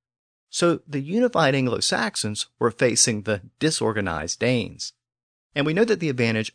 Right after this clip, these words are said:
always went to the unified side. Of course, there were still a lot of Anglo-Saxons within the Danelaw. In fact, the native Anglo-Saxons may have constituted a majority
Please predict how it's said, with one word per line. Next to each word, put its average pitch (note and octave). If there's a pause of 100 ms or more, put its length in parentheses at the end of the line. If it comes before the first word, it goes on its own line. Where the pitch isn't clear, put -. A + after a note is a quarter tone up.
(120)
always A#2
went A#2+
to A2
the F#2+
unified G2
side. F2 (1040)
Of -
course, B3
there A#3+
were A3
still A3+
a -
lot F3
of -
Anglo-Saxons C3
within C#3+
the D3+
Danelaw. D3+ (600)
In B2
fact, C#3
the C3+
native C3+
Anglo-Saxons B2+
may A#2
have A#2
constituted A2+
a A2
majority A#2+